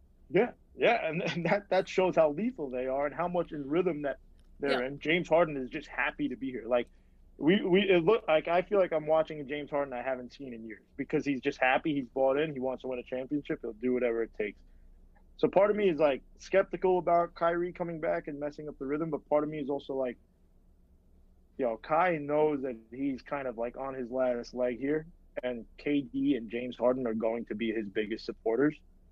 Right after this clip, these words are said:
Speaker 1: knowing that he's going through a rough time, and they're gonna do everything they possibly can to make this work because there's that human side that does come out in you, right? You're rooting for the person as well, and you want them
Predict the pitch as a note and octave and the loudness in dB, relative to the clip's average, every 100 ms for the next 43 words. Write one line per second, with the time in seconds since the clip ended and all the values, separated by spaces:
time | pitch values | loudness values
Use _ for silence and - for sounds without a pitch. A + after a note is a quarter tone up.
0 | - B2+ C3 C3+ B2+ A#2+ A2+ G#2+ B2 A#2 | -2 4 4 4 4 4 0 2 0 0
1 | A#2+ A#2 A2+ A2+ A2+ - A#2 A#2 C#3+ D3 | 0 0 2 2 0 -2 0 2 2 0
2 | _ _ _ _ - - A#2+ A2+ A2 A2 | _ _ _ _ -20 -2 2 4 4 0
3 | G#2+ F#2+ - - C3 D3 F3+ G3 G3 - | -6 -14 -20 -2 2 4 6 4 2 -2
4 | F3 C#3 E3 D#3+ C3 C3 C#3+ C#3+ C#3 B2+ | -2 6 6 6 0 0 0 0 -6 -2
5 | B2 B2 - - - - - _ _ _ | -2 -2 -4 -16 -20 -20 -20 _ _ _
6 | - - - - - A2+ A#2+ B2+ B2 B2+ | -18 -18 -18 -20 -14 -4 -2 -2 -4 -6
7 | A2 A#2+ B2+ - A2+ A2 G2+ - G#2+ A#2 | -4 -6 -6 -6 -6 -6 -6 -8 -8 -6
8 | G#2 - A#2+ - B2+ - - - - - | -6 -6 -4 2 0 0 -20 -20 -20 -6
9 | - D#3+ E3 D3 F#3+ F#3+ E3 - E3 D3 | 2 4 4 2 2 2 2 6 6 4
10 | C3 E3+ D3 - C#3+ D3+ D3 A#2+ A#2+ B2 | 0 0 -2 -4 -2 0 0 -4 -4 0
11 | D3 C3+ C3+ D#3 D3 - C#3+ - D3 D3 | 0 -2 -2 0 -2 -4 -8 -4 -4 -4
12 | C3 A#2+ A#2 C#3+ C3 B2 B2 B2+ B2+ C#3 | -6 -10 -4 0 0 -2 -4 -2 -4 -6